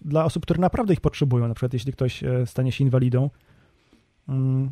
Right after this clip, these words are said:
optymalnie oczywiście byłoby, żeby ta osoba była w stanie sama się ubezpieczyć, e, od skutków takiego inwalidztwa, ale w pewnym sensie myślę, że możemy to wspierać, e, pieniędzmi publicznymi.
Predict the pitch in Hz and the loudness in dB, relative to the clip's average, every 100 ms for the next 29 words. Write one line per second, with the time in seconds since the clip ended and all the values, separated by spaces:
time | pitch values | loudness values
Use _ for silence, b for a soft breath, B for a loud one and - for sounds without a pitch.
0 | 170 - 160 165 156 151 135 151 143 143 | -4 -2 2 4 4 2 0 2 2 4
1 | 143 147 143 143 - 156 143 185 143 143 | 2 2 2 2 2 0 2 2 2 2
2 | 127 139 - 120 - - 117 120 123 - | 2 0 0 -2 -6 -6 -2 0 -2 -4
3 | 127 - 131 139 - 120 120 123 117 113 | -6 -2 0 0 -2 0 2 4 2 -2
4 | - - 139 185 _ _ _ _ _ _ | -8 -4 -2 -2 _ _ _ _ _ _
5 | - 175 196 202 285 196 - 185 175 170 | 0 4 4 2 -4 -10 -4 0 2 4
6 | 160 160 147 - 135 135 127 127 123 123 | 2 2 0 0 2 2 2 2 2 0
7 | 120 123 _ _ _ _ _ _ _ _ | -2 -2 _ _ _ _ _ _ _ _
8 | _ - - 131 120 - - 127 123 127 | _ -12 0 2 2 -4 -6 -4 -2 0
9 | 120 117 120 131 123 - - | 0 0 -4 -6 -8 -6 -8